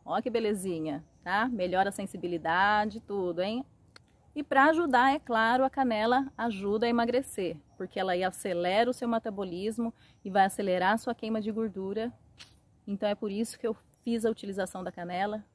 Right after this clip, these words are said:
e faço até hoje, né? Que ela é bem legal, além de ela emagrecer, ela tem outros vários benefícios. Então é isso, gente. O vídeo de hoje foi sobre a canela. Espero aí ter tirado as dúvidas de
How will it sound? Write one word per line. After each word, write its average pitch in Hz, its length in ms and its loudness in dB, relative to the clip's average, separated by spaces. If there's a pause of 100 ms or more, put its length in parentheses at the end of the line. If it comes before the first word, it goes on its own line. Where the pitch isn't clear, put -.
(220)
e - 80 -8
faço 196 480 -4
até 190 220 -4
hoje, 185 420 -2
né? 208 260 -4 (680)
Que - 100 -16
ela 175 100 -2
é 175 40 -2
bem 180 160 -4
legal, 196 320 2
além 185 180 -2
de 196 160 -6
ela 185 160 -2
emagrecer, 180 480 -4
ela 202 180 0
tem 185 240 -8
outros 208 380 -4
vários 196 260 2
benefícios. - 800 -10
Então 302 160 2
é 294 120 6
isso, 247 200 2
gente. 180 400 -4
O 175 80 -4
vídeo 220 280 -4
de 202 120 -4
hoje 202 200 -2
foi 190 80 -6
sobre 175 220 -6
a - 20 -10
canela. 214 420 2
Espero 208 300 0
aí 196 40 -4
ter 196 140 -8
tirado 180 300 -2
as 170 120 -2
dúvidas 170 380 -10
de 165 100 -14